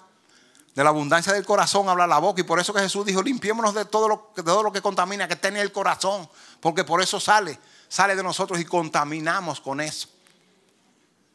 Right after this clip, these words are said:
Es adquirir un corazón espiritual. Aleluya. Quiero que vayamos para seguir hablando de, de, de, del nuevo nacimiento, porque es importante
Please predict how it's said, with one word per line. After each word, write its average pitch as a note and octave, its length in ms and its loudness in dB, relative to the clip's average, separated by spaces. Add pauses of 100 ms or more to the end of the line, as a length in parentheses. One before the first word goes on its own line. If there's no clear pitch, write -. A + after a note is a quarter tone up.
Es - 180 0
adquirir F#3+ 340 -2
un F3+ 100 -6
corazón F3+ 600 -4
espiritual. C3+ 1160 -4 (1800)
Aleluya. A2 840 -8 (1200)
Quiero G3 240 0
que G3+ 80 0
vayamos E3 680 0 (1160)
para C3 180 -6
seguir D3 260 -6
hablando F3 380 -6
de, B2+ 120 -4
de, A#2 180 -8
de, A#2+ 220 -6
del A#2+ 220 -10
nuevo E3+ 260 -2
nacimiento, C#3 520 -6
porque B2 160 -10
es E3 80 -6
importante D#3 840 -6